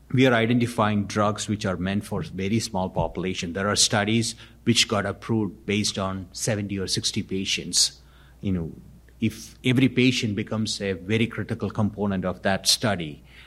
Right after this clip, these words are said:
because there is currently, uh, there is a study going on for a rare alteration with seventy-eight patients that's being recruited internationally. That is all F D A has demanded for that study, but, you know, finding those ev-,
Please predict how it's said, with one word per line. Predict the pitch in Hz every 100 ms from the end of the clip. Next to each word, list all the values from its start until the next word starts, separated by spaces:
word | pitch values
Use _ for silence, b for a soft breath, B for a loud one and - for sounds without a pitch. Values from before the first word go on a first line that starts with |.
| b 113
because | 110 104 - - - -
there | 113 107 107
is | -
currently, | 139 120 117 107 107 104 B -
uh, | 98 95
there | 107
is | 107 107
a |
study | - 110 107 101
going | 101 98 87
on | 90 92 82 b b -
for | - 104 92 92 B B -
a | 113 107
rare | 110 117
alteration | 101 98 - 107 107 110 - 98 92 87 b b - -
with | 107
seventy-eight | - - 110 110 110 107 -
patients | 98 98 - 95
that's | 98 90 -
being | 98
recruited | 92 - 104 92 95 -
internationally. | 110 110 104 92 92 - - 82 76 - - - b b b - - -
That | - 107
is | 110
all | 113 104 104 98
F | 110 -
D | 123 107
A |
has | 95 101
demanded | - 82 90 113 107 -
for | 101
that | 95 92
study, | - 107 95
but, | 78 104 - b b b
you | 110
know, | 98 90 -
finding | - 110 113 113
those | 104 101
ev-, | 104 90